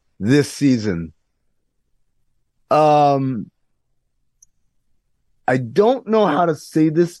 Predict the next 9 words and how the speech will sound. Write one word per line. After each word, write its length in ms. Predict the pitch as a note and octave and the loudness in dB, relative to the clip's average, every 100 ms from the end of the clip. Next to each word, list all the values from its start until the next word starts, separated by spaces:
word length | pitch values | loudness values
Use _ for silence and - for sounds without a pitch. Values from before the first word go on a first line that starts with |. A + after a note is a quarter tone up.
| _ | _
in 300 | C#3 B2+ A#2+ - | 0 0 0 -4
a 340 | G#2 G2 F2 G2 _ _ | -4 -4 -6 -14 _ _
chill 460 | - - C3+ C#3 E3+ | -12 -2 0 2 0
manner, 520 | E3+ E3 F3+ B3+ C#4+ _ _ _ _ _ | -2 -2 -2 -4 -6 _ _ _ _ _
so 960 | - - - C#3+ B2+ A#2+ A#2 A2+ G#2+ - _ | -20 -12 -4 0 0 0 0 0 -2 -6 _
I'm 460 | - F#3 B3 C4 G3 | -4 0 0 0 -2
just 260 | C3+ A2 - | -4 -6 -8
gonna 240 | F#2+ F2 | -8 -10
say 640 | - - D#2 C2 B1 - | -12 -10 -8 -8 -10 -14